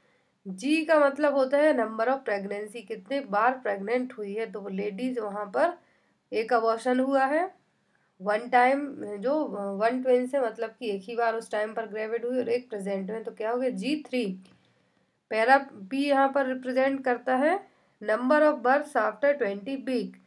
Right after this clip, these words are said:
तो present में number of birth कितने हैं उसके? एक है जो one twin pregnancy हुई है, तो यहाँ पर क्या होगा? पी वन।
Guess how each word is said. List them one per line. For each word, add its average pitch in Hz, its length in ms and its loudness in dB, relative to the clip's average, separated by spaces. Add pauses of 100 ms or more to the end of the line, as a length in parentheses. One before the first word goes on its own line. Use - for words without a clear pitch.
(540)
तो - 60 -12
present 262 520 4
में 311 120 4
number 240 380 4
of 277 200 2
birth 254 320 2
कितने 254 320 -2
हैं 269 80 0
उसके? 269 400 -2 (1120)
एक 262 340 2
है 247 140 4
जो 294 200 0 (160)
one 208 280 -2
twin 233 240 0
pregnancy 214 580 -6
हुई 214 240 -6
है, 247 120 0
तो 254 120 -4
यहाँ 220 280 0
पर 247 120 0
क्या 214 200 -2
होगा? 220 360 0 (680)
पी 285 140 2 (360)
वन। 196 400 2